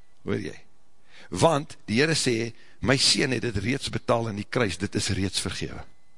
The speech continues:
En dit maak het vir ons moontlik om te vergewe. Maar kom ons kom terug by belydenis, want nou, nou skryf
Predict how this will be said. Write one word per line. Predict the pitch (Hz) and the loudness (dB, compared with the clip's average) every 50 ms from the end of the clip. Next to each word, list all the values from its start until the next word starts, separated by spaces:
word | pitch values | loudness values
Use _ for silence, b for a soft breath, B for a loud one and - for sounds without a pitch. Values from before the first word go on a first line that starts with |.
| - - - - - - - - - - - - - - - - - | -16 -16 -16 -16 -16 -16 -16 -16 -16 -16 -16 -16 -16 -16 -16 -14 -10
En | - 104 95 | -8 -2 0
dit | 170 147 - | 0 0 4
maak | 139 139 139 151 - | 4 6 6 6 4
het | 156 - | 2 2
vir | - 147 | 2 0
ons | 131 120 107 - | 0 0 -2 -2
moontlik | 104 117 127 123 - - - - | 0 0 0 0 -2 -4 -2 -2
om | 101 98 | -4 -4
te | - 92 | -4 -4
vergewe. | - 107 - - - 110 - - - - - - - - - - - - | -4 -4 -2 0 0 0 0 -2 -4 -10 -14 -16 -16 -16 -16 -12 2 2
Maar | 131 - | 4 6
kom | - 196 | 6 6
ons | 202 - - - | 6 4 2 2
kom | - 175 160 | 0 0 0
terug | - 160 165 120 | 2 0 0 2
by | 127 139 120 | 4 2 2
belydenis, | 104 101 104 131 170 156 123 110 104 - | 2 0 2 2 2 2 2 0 -4 -2
want | 110 113 104 | -2 -2 2
nou, | 110 147 196 196 160 135 - - - - - - - | 4 6 8 8 6 6 4 -2 -12 -14 -14 -14 -6
nou | - 92 123 160 190 175 175 - - | 2 4 6 6 6 6 4 0 0
skryf | - - - - 139 135 127 - - | 0 0 2 4 4 4 4 2 -2